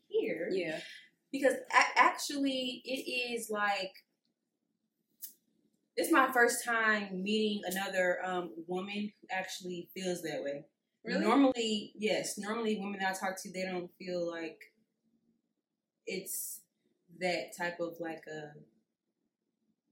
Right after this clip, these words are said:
Speaker 1: change, like, a dynamic, as far as in the energy that we give off.
Speaker 2: Are you
Speaker 1: Um,
Speaker 2: talking to people that's in, like, our age group?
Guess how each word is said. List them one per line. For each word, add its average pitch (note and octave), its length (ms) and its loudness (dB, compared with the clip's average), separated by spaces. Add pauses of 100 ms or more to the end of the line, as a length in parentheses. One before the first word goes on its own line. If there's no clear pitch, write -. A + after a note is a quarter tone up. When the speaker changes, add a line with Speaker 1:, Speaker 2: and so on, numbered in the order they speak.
(160)
Speaker 1:
change, E3 520 -6 (100)
like, D#3 120 -14
a D#3+ 40 -12
dynamic, D#3+ 440 -8 (440)
as E3 180 -6
far E3 200 -4
as E3 140 -2
in D#3+ 240 -2
the E3 220 -6
energy D#3+ 340 -4
that D3+ 100 -8
we D#3 80 -8
give D#3+ 200 -10
off. D3+ 280 -12 (400)
Speaker 2:
Are A3 120 0
you A3 100 -4
Speaker 1:
Um, G#3 60 -2
Speaker 2:
talking - 300 0
to - 80 -12
people G#3+ 240 -10
that's F#3 180 -6
in, F#3+ 240 -6
like, E3+ 220 -8
our F3 160 -2
age G3 260 -6
group? B3+ 220 -10